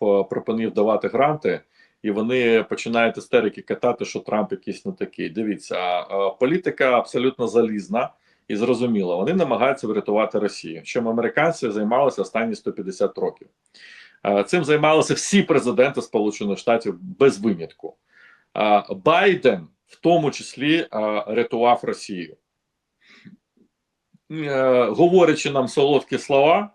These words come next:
так, роздаючи гранти різним журналістам, які розповідали, який великий,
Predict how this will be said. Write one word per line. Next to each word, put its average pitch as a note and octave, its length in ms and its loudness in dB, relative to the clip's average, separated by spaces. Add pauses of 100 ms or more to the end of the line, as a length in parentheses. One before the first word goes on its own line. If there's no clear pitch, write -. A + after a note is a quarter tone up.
так, A#2 380 0 (160)
роздаючи A#2+ 580 0
гранти B2 420 0
різним A2+ 300 -2
журналістам, A2+ 640 -2
які G#2+ 180 -2
розповідали, G#2 580 0
який G#2 220 -4
великий, G2+ 680 -8